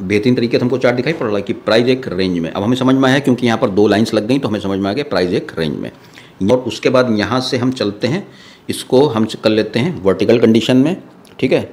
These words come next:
ये देखो यहाँ पर आपने, क्योंकि आपको जब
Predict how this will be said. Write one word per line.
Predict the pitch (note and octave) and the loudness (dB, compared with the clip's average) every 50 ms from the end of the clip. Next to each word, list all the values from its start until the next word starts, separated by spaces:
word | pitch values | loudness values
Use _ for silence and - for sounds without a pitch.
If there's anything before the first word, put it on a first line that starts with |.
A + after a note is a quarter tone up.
| - | -4
ये | - F#2 | -2 0
देखो | E2+ E2+ E2 E2 | 0 0 0 0
यहाँ | E2+ F2+ F#2+ F#2 G2+ A2 | 0 0 0 2 0 2
पर | - B2 A#2+ | 2 2 4
आपने, | - G#2 G#2 - A2+ A#2 A#2+ A#2+ A2 - - - G2 G#2+ G#2 | 4 2 2 2 2 0 2 0 -2 -4 -8 -8 -4 -4 -2
क्योंकि | G2+ C3 A#2+ C3 D3+ | 0 0 2 2 2
आपको | - A2+ C3 - - D3+ | 2 2 2 4 4 6
जब | D3 D3+ D3+ D#3 | 6 6 6 4